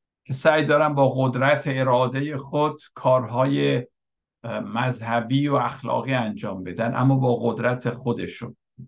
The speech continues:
و نشون بدن: «ما ایمان داریم.» ولی اگه م-، محبتی در کار نیست، هیچ فایده ای نداره.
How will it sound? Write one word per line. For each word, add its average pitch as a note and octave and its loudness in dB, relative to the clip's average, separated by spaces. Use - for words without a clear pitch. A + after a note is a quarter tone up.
و G#2 -2
نشون A#2+ 2
بدن: A#2+ 2
«ما A#2+ 2
ایمان G#2 -2
داریم.» D2+ -10
ولی C3 -2
اگه C3+ 2
م-، C3 4
محبتی A#2 -2
در A#2 0
کار A#2 -2
نیست، A#2 -2
هیچ A2 -8
فایده - -6
ای G#2+ -4
نداره. F2+ -10